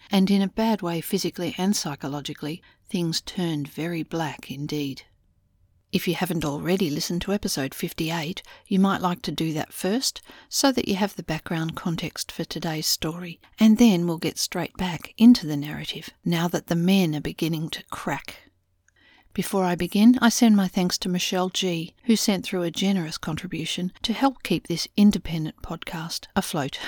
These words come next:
<laughs> Michelle, you've been regularly supporting me almost from the start, so I send you warm thanks.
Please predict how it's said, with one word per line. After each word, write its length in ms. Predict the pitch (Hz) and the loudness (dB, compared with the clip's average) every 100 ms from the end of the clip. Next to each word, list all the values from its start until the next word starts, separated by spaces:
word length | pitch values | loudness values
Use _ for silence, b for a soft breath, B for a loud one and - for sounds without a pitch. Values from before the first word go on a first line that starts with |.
| B B | B B
<laughs> 260 | B _ | B _
Michelle, 480 | 220 196 - 196 170 | 2 4 4 2 2
you've 160 | 220 196 | 2 4
been 200 | 202 190 | 4 4
regularly 420 | 196 214 202 180 | 4 4 2 2
supporting 400 | - - 190 175 | 0 0 -2 0
me 160 | 175 - | -2 -2
almost 400 | 180 185 175 - | -2 0 0 -2
from 140 | 196 185 | -4 -2
the 80 | 185 | -2
start, 500 | - 180 165 165 - | -2 -2 -2 -6 -8
so 200 | - 180 | -4 -2
I 40 | |
send 300 | 170 202 185 | 0 0 2
you 100 | 175 | 0
warm 300 | 180 185 180 | -2 -2 -2
thanks. 540 | 170 170 151 - - | -4 -6 -6 -6 -10